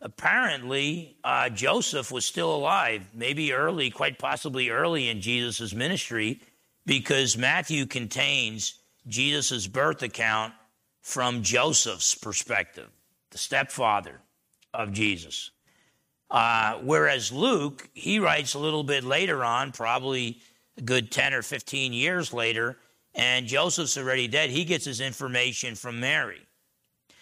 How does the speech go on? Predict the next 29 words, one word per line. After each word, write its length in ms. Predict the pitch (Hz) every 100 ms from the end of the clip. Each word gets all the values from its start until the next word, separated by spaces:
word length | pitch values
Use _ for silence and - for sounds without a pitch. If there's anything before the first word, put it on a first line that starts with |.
| _
Now, 120 | 107 113
Luke 260 | 175 185
was 160 | 196 151
a 60 |
good 220 | 143 175 156
researcher, 840 | 185 214 - 131 120 - 143 190 _ _ _ _
but 160 | 127 135
he 80 | 135
left 320 | 156 180 -
out 220 | 202 240
a 60 | 127
few 260 | - 127 110
things. 600 | 120 92 73 - - - _ _ _ _ _ _ _ _ _ -
Okay, 460 | 110 127 131 160 143
and 120 | 113
I'm 180 | 120 143
gonna 180 | 151 143
try 360 | - 131 135 139
to 140 | 131
explain 540 | 117 - 143 135 135
why 360 | 123 131 151 139
I 180 | 127 135
think 460 | - 143 139 - - _ -
he 160 | 120
left 300 | 113 120 -
out 340 | 127 123 101 104
a 60 |
few 260 | - 117 110
things. 420 | 113 104 104